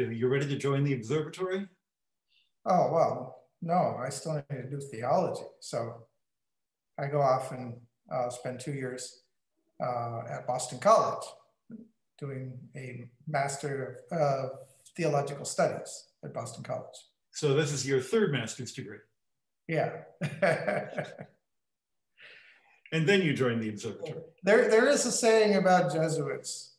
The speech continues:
Speaker 2: that, uh, we have more degrees than a thermometer.
Speaker 1: So you've come to the observatory, what,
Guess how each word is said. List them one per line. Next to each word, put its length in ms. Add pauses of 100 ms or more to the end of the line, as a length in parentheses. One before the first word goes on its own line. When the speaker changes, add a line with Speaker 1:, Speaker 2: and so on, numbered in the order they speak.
(280)
Speaker 2:
that, 300
uh, 440 (500)
we 140
have 160
more 240
degrees 600
than 180
a 120
thermometer. 640 (920)
Speaker 1:
So 460
you've 200
come 240
to 100
the 160
observatory, 960
what, 320